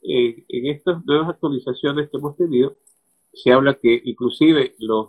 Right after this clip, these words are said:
los medidores y los anticuerpos anti-spike, los de, neutralizantes, no son tan importantes en el sentido de medir el virus. Y yo me he dado cuenta de algo, que hay personas que tienen, por ejemplo, dos mil quinientos de, de estas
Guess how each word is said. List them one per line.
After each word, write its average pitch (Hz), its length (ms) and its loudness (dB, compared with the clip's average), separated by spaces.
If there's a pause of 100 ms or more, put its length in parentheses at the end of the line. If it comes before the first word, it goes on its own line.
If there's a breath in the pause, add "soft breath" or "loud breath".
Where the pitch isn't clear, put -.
(140)
los 110 240 -8
medidores 117 560 0
y 120 60 -4
los 131 180 -2
anticuerpos 131 680 -2
anti-spike, 131 640 0 (200)
los 120 180 -4
de, 110 420 -4
neutralizantes, 143 840 -4
no 147 160 0
son 147 240 -6
tan 151 180 -2
importantes 147 680 -4
en 117 80 -20
el 104 120 -20
sentido 131 320 -6
de 135 40 -4
medir 127 400 -8 (340)
el 127 100 -8
virus. 156 260 2
Y 127 60 -6
yo 143 140 0
me 151 80 0
he 151 40 4
dado 151 140 0
cuenta 156 320 -6
de 139 120 -6
algo, 147 280 -8 (400)
que 131 100 0
hay 135 60 -4
personas 151 380 -8
que - 80 -10
tienen, 147 240 0
por 139 120 -4
ejemplo, 139 380 -4
dos 123 80 -20
mil 160 200 -4
quinientos 156 640 -4 (400)
de, 117 400 2
de 113 220 -2 (120)
estas 147 600 -4